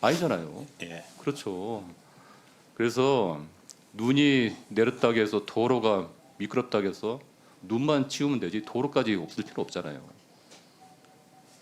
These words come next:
Speaker 1: 그래서 지금 후보자님은 이런 선관위 국민의 신뢰, 또 헌정 질서 수호, 민주주의 근간인 선거제도를 확고하게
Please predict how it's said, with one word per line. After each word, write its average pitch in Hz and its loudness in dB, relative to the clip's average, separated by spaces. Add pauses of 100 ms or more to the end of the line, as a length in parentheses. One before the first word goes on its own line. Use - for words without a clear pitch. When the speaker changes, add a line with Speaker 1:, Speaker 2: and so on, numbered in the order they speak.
(160)
Speaker 1:
그래서 117 2
지금 113 0
후보자님은 123 0 (1000)
이런 117 2
선관위 156 2
국민의 117 0
신뢰, 123 -2 (880)
또 104 0
헌정 151 0
질서 123 -6
수호, - -2 (600)
민주주의 113 0
근간인 113 0
선거제도를 95 -4 (300)
확고하게 92 -2